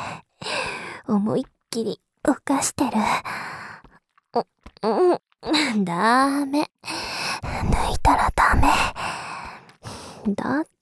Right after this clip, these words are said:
て、かわいそうでしょ？初めて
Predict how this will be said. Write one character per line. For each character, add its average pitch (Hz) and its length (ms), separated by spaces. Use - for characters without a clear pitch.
て、 - 80
か - 240
わ 240 160
い 302 80
そ 381 260
う 370 40
で 233 120
し - 160
ょ？ 359 280
初 - 420
め 190 140
て - 100